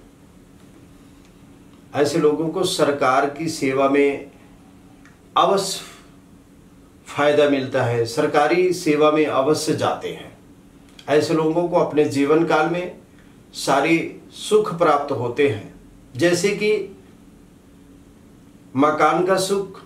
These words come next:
गाड़ी का सुख सरकार की क्षेत्र में होते हैं तो वहाँ पे उन्नत भी करते हैं और अधिक विश्वसनीय होते हैं। ऐसे लोग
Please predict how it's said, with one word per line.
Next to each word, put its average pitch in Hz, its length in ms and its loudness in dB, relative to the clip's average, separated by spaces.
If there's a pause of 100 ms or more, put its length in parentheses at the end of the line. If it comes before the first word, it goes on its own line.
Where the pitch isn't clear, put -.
(800)
गाड़ी 135 380 2
का 190 160 2
सुख 196 400 -4 (680)
सरकार 147 600 0
की 151 140 -4
क्षेत्र - 480 -2
में 156 120 2
होते 139 320 -2
हैं 135 160 -2
तो 139 80 -4
वहाँ 131 300 -2
पे 135 300 0 (200)
उन्नत 147 460 4
भी 131 300 0
करते 127 360 0
हैं 110 260 -4 (260)
और - 440 0
अधिक 151 640 -2 (960)
विश्वसनीय 151 760 -2
होते 139 320 0
हैं। 120 180 0
ऐसे 117 240 -2
लोग 98 320 -8